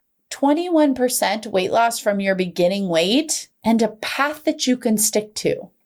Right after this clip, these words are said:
and a vision for the future you and seeing wins in your life, in creating a life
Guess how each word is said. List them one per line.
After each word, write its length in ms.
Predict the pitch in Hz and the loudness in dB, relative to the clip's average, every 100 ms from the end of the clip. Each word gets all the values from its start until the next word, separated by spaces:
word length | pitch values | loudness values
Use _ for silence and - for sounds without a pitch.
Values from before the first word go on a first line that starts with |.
| - | 0
and 180 | 240 247 | 2 4
a 140 | 254 | 4
vision 760 | 190 180 175 262 294 262 196 175 | 2 0 2 2 4 2 0 0
for 140 | 196 | -2
the 140 | 190 180 | -2 -4
future 480 | 202 185 - 185 | 0 -2 0 0
you 520 | 180 170 147 90 - - _ _ - | 2 2 2 0 -8 -20 _ _ -2
and 200 | 226 220 | 0 2
seeing 480 | - 285 285 254 226 | 2 4 4 4 4
wins 400 | 262 262 226 214 | 4 4 2 -2
in 240 | 214 208 | 2 2
your 220 | 202 196 | 4 2
life, 720 | 180 175 185 - - - - _ _ - - - | 2 2 0 0 -8 -20 -20 _ _ -20 -20 -2
in 180 | 220 214 | 2 2
creating 1120 | - 233 214 196 208 285 349 339 240 175 - - | 2 0 2 4 4 4 4 4 0 -2 -10 -6
a 140 | 185 180 | 0 2
life 640 | 170 143 - - - - | 2 -2 -6 -16 -20 -20